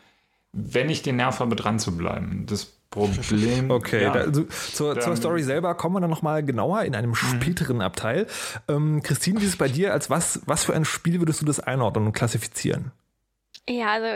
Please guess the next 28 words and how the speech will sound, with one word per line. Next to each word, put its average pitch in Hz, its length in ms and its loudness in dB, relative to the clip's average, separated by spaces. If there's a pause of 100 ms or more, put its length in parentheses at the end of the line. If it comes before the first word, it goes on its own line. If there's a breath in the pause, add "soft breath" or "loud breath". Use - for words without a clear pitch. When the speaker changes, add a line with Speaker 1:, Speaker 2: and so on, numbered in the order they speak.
Speaker 3:
ich - 140 -8
hab 226 80 -2
ja 226 80 -4
schon, 214 420 -4
äh, 208 400 0
es - 140 -8
eben 208 220 0
mit 214 120 0
Fable 208 320 0
zwei 196 320 2
so 220 80 -2
ein 226 60 0
bisschen 220 200 -4
verglichen, 208 460 -4
von 208 180 -4
daher 196 220 0
hat 214 80 -8
sich's 220 160 -8
für - 100 -6
mich 214 160 -4
auch 208 100 -4
sehr 196 360 0
nach, 190 340 -2
äh, - 280 0
Action-Rollenspiel 185 680 -2
ange-, 185 460 -4
äh, 202 60 -2
angefühlt. 190 640 -2